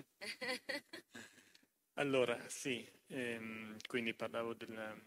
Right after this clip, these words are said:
dell'amicizia con Paola e poi Luca, che, col quale ho sentito subito una sintonia oggi, ma io sono ormai un animale, un segugio,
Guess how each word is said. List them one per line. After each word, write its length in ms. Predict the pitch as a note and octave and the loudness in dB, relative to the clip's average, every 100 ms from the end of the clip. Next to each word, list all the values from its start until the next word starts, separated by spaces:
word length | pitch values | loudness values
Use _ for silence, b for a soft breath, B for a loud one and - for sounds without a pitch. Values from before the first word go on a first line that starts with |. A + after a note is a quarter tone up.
| A2 _ _ _ _ | -18 _ _ _ _
dell'amicizia 680 | A#2 A2+ A2 - - - A2 | -4 -4 -4 -8 -8 -8 -8
con 220 | - B2+ | -8 -4
Paola 580 | C3+ C3 C3+ A#2+ A2+ G#2+ - - | 2 4 4 2 0 -2 -12 -12
e 120 | - | -6
poi 300 | - A2 D#3 | 2 4 4
Luca, 460 | C3 B2 - D3 B2+ | 2 0 0 0 0
che, 520 | - A#2 A2 A2 A2 G#2+ | -4 -6 -4 -2 -2 -2
col 180 | C3 C#3 | -6 0
quale 500 | G#2+ A#2 C3+ A2 G#2+ | 2 4 4 2 0
ho 200 | A2+ - | -4 -6
sentito 500 | - A2+ B2+ A#2+ A#2 | -6 -4 -4 -2 -2
subito 380 | - A#2 A#2 | -2 0 -2
una 100 | A2+ | -2
sintonia 960 | - A2+ A2 A#2+ B2+ G2+ - - - - | -4 -6 -2 -2 2 0 0 -6 -6 -2
oggi, 240 | A#2 - - | -2 -4 -12
ma 160 | - - _ - - _ _ | -14 -16 _ -18 -18 _ _
io 120 | B2+ | -8
sono 180 | B2 A2 | -6 -6
ormai 200 | G#2+ A#2 | -2 0
un 100 | A2+ | 0
animale, 440 | A2+ A2+ G#2+ G#2+ | 0 0 0 0
un 80 | A2+ | -2
segugio, 760 | - A2+ A2 A2 A2 G#2+ G2 | 0 0 0 -2 -2 -4 -4